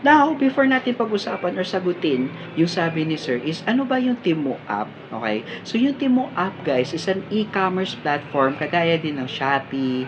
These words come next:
Lazada, TikTok. Yung kinaiba lang, guys, is pwede siya mag-deliver kahit saang country ka. Okay? Tapos, meron pa siyang free shipping at meron pa sa mga benefit, especially kapag new user ka ng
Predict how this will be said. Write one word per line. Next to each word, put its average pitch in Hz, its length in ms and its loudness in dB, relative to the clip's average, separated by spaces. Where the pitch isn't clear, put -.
Lazada, 131 880 0
TikTok. 143 640 0
Yung 220 160 2
kinaiba 254 560 0
lang, 214 320 -4
guys, 123 240 2
is 156 240 -6
pwede 208 320 0
siya 185 160 0
mag-deliver 151 960 0
kahit 175 320 2
saang 156 400 -4
country 123 560 -2
ka. 104 160 -2
Okay? 120 320 0
Tapos, 151 480 2
meron 127 240 0
pa 123 80 0
siyang 117 320 0
free 151 240 -2
shipping 208 640 0
at 202 240 0
meron 214 320 -2
pa 208 80 -2
sa 208 160 -2
mga 202 240 -2
benefit, 165 480 2
especially 156 560 0
kapag 143 400 4
new 202 320 6
user 165 560 -2
ka 135 160 -4
ng 113 240 -2